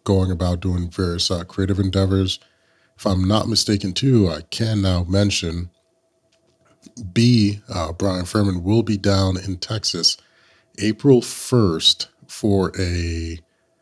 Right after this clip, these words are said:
uh, limited run, uh, barrel release of whiskey, I believe. I'll have more details in the show notes, but, uh, love to see it. I'm going to do my best to get down there, but I will be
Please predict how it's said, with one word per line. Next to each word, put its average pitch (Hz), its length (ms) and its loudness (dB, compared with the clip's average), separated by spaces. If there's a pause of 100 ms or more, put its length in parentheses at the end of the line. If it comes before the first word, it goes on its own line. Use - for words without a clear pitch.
(180)
uh, 82 640 -4 (280)
limited 104 680 2
run, 92 600 2 (460)
uh, 90 240 -6
barrel 95 500 2
release 85 420 -2
of 82 140 -8
whiskey, 90 280 -4
I 82 80 -8
believe. 87 420 -2
I'll 92 240 0
have 90 240 0
more 92 440 -2 (320)
details 104 560 0 (120)
in 131 140 4
the 110 80 2
show 92 280 0
notes, 90 240 -2
but, 85 240 -8
uh, 85 220 -4 (680)
love 95 180 0
to 87 100 -4
see 98 200 -2
it. 87 180 -6
I'm 87 260 -10
going 87 260 -8
to 85 220 -10
do 95 260 -6
my 95 260 -2
best 90 340 -6
to - 80 -10
get - 260 -12
down 110 300 2
there, 90 300 0 (800)
but 92 440 0
I 95 280 -2
will 92 260 2
be 92 340 -2